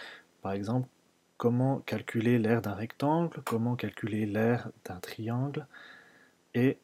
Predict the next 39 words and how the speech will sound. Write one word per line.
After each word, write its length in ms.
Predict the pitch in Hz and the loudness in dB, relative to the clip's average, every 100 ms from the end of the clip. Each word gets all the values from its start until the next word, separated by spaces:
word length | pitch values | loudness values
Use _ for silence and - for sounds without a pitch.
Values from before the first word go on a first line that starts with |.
| _ _ _ - | _ _ _ -2
d'autres 300 | 117 127 - | 0 0 -2
petites 340 | 113 - - | -8 -10 -6
théories. 480 | 110 98 90 87 - _ _ - - | -4 -2 -4 -8 -14 _ _ -20 -6
Vous 140 | 117 | -2
serez 180 | 120 165 | 2 6
également 340 | 143 117 131 131 | 8 8 6 4
amené 280 | 113 135 | 4 4
à 40 | 113 | 4
faire 220 | - 110 | 2 2
quelques 360 | 139 135 110 104 | 2 2 2 0
exercices 440 | 104 104 156 156 | 0 0 0 0
pour 220 | - 104 | 0 0
mettre 200 | 123 - | 0 0
en 40 | 104 | -4
pratique 460 | - 110 160 - | -4 -4 -6 -8
ce 180 | - - | -10 -10
que 140 | - 104 | -6 -6
vous 240 | 110 110 | -4 -2
aurez 180 | 98 92 | -2 -4
vu. 220 | - - _ _ _ _ _ _ _ - - - - - - | -8 -20 _ _ _ _ _ _ _ -14 -12 -12 -16 -14 0
Mais 260 | 139 196 - | 6 6 6
à 100 | 113 | 4
l'heure 160 | 135 131 | 4 4
actuelle, 400 | - - 160 156 | 2 2 2 2
vous 240 | 113 113 | 2 2
êtes 220 | 113 - - | 2 0 -14
certainement 640 | - - 160 - 147 135 139 | -10 -4 -2 2 4 4 0
en 60 | |
train 180 | - 139 | -2 -4
de 60 | 110 | -4
vous 100 | 101 | -2
poser 560 | 117 117 131 143 - - - - | 0 0 2 0 -2 -10 -20 -8
quelques 300 | - - - | -2 -2 -2
questions, 400 | - 113 - 196 | -4 -6 -4 -6
comme 260 | 185 127 117 113 | -4 -4 -4 -4
notamment, 540 | 113 117 104 107 147 180 - - - - _ _ _ _ _ _ - | -4 -2 -2 0 -2 -4 -14 -20 -20 -20 _ _ _ _ _ _ 0
qu'est-ce 220 | 170 - | 2 4
que 100 | 123 | 4
l'air ? 380 | 143 131 80 | 6 4 2